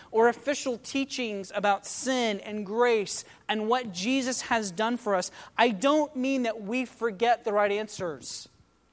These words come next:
to our catechism questions. Certainly that can happen, but that's not what I mean this morning.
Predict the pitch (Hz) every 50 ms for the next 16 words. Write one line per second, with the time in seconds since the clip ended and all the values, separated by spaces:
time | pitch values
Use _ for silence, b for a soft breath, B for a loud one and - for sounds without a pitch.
0 | _ - - 214 202 196 190 - - 208 202 202 185 - - 185 160 170 156 -
1 | - 170 156 - - 139 127 120 120 - - - - _ _ _ _ _ _ _
2 | _ _ _ _ _ _ _ _ _ _ _ _ - - - 269 269 254 220 202
3 | 202 214 208 - - 208 175 - - - 240 233 214 - - - - - _ _
4 | _ _ _ _ _ _ _ _ _ _ _ _ _ _ _ _ - 175 185 226
5 | 226 - 247 220 226 220 202 190 185 185 180 180 175 151 - - - 156 147 143
6 | 131 - -